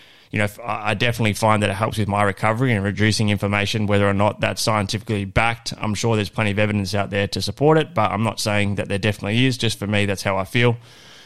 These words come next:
Mentally, um, my clarity is awesome. Mental clarity is fantastic once I get out. And then the biggest benefit, in my opinion,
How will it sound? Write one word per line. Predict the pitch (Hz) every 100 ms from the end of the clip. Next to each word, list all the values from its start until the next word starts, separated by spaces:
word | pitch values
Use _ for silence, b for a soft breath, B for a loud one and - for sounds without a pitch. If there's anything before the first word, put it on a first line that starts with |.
| B B B B _ -
Mentally, | 139 165 156 113 110 120 -
um, | - 107 107 104
my | - 110
clarity | - - 123 123 120 113 107 - 104 101
is | 92 - _ -
awesome. | 113 107 104 87
Mental | 113 120 117
clarity | - 113 107 101
is |
fantastic | - 117 104 117 104 104
once | 104 98
I | 107
get | 98 101
out. | 101 -
And | 104 107
then | 110 101
the | 101
biggest | 95 127 131 131 117
benefit, | 120 110 110 113 104
in | 107 104
my | 98 117
opinion, | 120 110 98 95 98